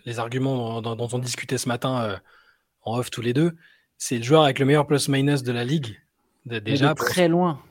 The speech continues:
Speaker 1: de très loin. Alors après, on, on, on accorde l'importance qu'on veut à ces statistiques-là, mais ça montre quand même quelque chose. Et, euh, et l'autre stat que tu mettais en avant, bêtement, c'était le meilleur bi-, bilan de Boston, le meilleur bilan de la ligue, c'est Boston.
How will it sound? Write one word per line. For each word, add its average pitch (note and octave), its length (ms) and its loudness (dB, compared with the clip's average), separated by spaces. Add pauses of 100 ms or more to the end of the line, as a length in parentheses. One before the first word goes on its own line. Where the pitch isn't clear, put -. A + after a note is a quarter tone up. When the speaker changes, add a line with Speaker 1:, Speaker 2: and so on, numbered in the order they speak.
Speaker 1:
de A#2 60 -4
très A2 220 -4
loin. D#3 200 4
Alors G#2 160 0
après, G#2 240 -6
on, G2 300 -8
on, G#2+ 260 -12 (500)
on A#2 80 -4
accorde C3+ 280 4
l'importance C#3 420 2
qu'on D3 140 0
veut D3+ 180 4
à C3 60 2
ces B2 160 -6
statistiques-là, C3+ 580 -2
mais B2+ 120 2
ça A#2 120 -4
montre A#2 220 -6
quand C3+ 80 -6
même A#2+ 120 -4
quelque A#2 260 -6
chose. E3 280 2 (480)
Et, A#2 220 -2
euh, A2 260 -6
et A#2+ 220 -2
l'autre C#3+ 200 0
stat D#3+ 180 6
que D3 100 2
tu C#3+ 140 -2
mettais C3 180 0
en B2+ 100 -2
avant, C3+ 240 0
bêtement, C3+ 300 2
c'était B2 260 -4
le A2+ 60 -4
meilleur B2 240 -2
bi-, A#2+ 240 -6
bilan B2+ 320 -2
de A#2 120 -4
Boston, A2+ 380 -2
le A#2+ 80 -2
meilleur A#2 180 -4
bilan A#2 240 -8
de A2+ 40 -6
la A2+ 80 -4
ligue, C3 180 -4
c'est - 120 -8
Boston. A#2+ 420 -2